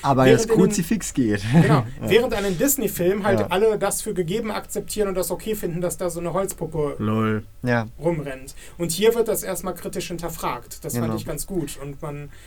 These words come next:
Speaker 2: denkt sich, "Wa-, was soll das?" Und später, als er dann in der Gemeinschaft vermeintlich aufgenommen wird, mh, da wird es
Speaker 1: Hm.
Speaker 2: dann später nicht mehr so
Speaker 1: Genau.
Speaker 2: kritisch beäugelt.
Speaker 1: Ja, wobei man ja auch sagen muss, dass Kinder ja auch, äh,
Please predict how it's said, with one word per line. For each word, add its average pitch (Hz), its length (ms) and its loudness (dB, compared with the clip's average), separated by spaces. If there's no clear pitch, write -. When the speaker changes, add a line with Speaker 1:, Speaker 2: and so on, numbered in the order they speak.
Speaker 2:
denkt 170 300 -4
sich, 165 160 -10
"Wa-, 170 160 -2
was 165 160 -4
soll 185 180 4
das?" 135 180 -4
Und 160 120 -6
später, 240 480 2
als 202 180 0
er 202 80 0
dann 185 140 -2
in 185 120 -4
der 170 220 0
Gemeinschaft 175 540 -4
vermeintlich 165 480 -6
aufgenommen 214 420 -6
wird, 208 240 0
mh, 190 380 -2
da 180 220 2
wird 170 140 2
es 156 80 0
Speaker 1:
Hm. 120 60 -2
Speaker 2:
dann 156 280 -2
später 156 360 -4
nicht 151 260 -4
mehr 135 180 -6
so 135 120 -8
Speaker 1:
Genau. 117 240 0
Speaker 2:
kritisch 107 200 -2
beäugelt. 131 540 -10
Speaker 1:
Ja, 123 340 4
wobei 131 320 6
man 139 260 0
ja 127 120 2
auch 123 100 2
sagen 123 280 2
muss, 123 180 -4
dass - 200 -6
Kinder 139 360 -2
ja 120 200 2
auch, 110 280 -4
äh, 117 140 -4